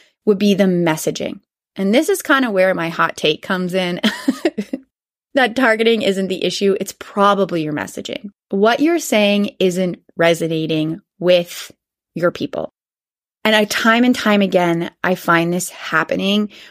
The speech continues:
where we f-, really feel like the images are gonna be great and then they fall flat, or the ad copy is really gonna be great and it falls flat. And then we, we switch the angle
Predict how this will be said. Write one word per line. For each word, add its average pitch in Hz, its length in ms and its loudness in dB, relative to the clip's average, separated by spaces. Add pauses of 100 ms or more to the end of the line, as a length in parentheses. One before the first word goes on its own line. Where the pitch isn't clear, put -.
(160)
where 175 760 0
we 202 200 0
f-, - 260 -10
really 220 280 4
feel 190 260 4
like 180 220 2
the - 220 0
images 220 380 4
are 190 100 4
gonna 196 140 2
be 180 120 0
great 170 500 0
and 180 160 0
then 175 80 2
they 170 100 0
fall 151 220 0
flat, 156 380 -6
or 196 80 4
the 202 180 2
ad 214 240 2
copy 208 220 0
is 196 120 0
really 185 160 2
gonna 185 140 0
be 175 80 -2
great 170 320 0
and 175 180 0
it - 120 -10
falls 165 320 2
flat. - 320 -2
And 180 100 0
then 180 140 0
we, 185 180 -2 (160)
we 190 260 -2
switch - 440 0
the 226 180 2
angle 175 480 0